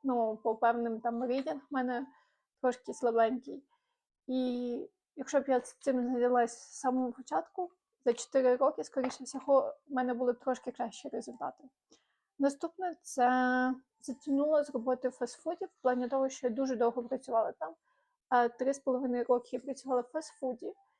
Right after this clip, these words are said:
Я боялась просто уйти звідси, тому що я думала, що я недостойна, що мені не вистачає знань, не вистачає вмінь, щоб попробувати себе в іншій сфері.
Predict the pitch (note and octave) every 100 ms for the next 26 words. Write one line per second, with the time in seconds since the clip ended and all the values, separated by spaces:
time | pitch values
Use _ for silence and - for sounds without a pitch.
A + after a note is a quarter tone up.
0 | _ _ _ C4+ C4+ C#4 A#3 B3+ C4+ -
1 | C#4+ - _ - C#4 - - - C#4 C#4
2 | A#3+ C4 B3 - - D#4 D#4+ - C#4 C4
3 | C#4 - C4+ B3 C#4+ C4 C4 - C4+ B3
4 | C4 B3+ B3+ - - A#3 A3+ B3+ D4 B3
5 | C4 C4+ _ _ _ - B3 B3 B3 B3
6 | B3+ B3+ B3 C#4 B3 A#3+ A#3 A3+ A#3 A#3
7 | A3+ A#3+ B3 - - - B3 B3+ B3 B3
8 | D4 D4 _ _ _ _ _ - - C4
9 | B3+ C4 B3 B3+ B3+ C#4 C4+ A3 - A#3
10 | A#3 A#3+ A#3 B3 - - B3 C4